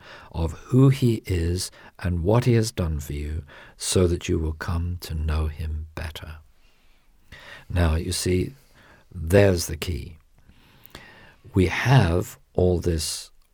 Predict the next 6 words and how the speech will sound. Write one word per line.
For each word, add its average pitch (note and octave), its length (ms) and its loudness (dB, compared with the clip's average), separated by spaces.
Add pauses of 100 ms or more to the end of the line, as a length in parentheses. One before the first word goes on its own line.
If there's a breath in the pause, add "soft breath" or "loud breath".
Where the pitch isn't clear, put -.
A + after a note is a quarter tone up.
wonderful F#2+ 840 -2 (100)
inheritance D#2+ 960 -4 (100)
in E2 180 0
Christ. C#2+ 720 -8 (760 loud breath)
So E2+ 380 -2
Paul B2 480 2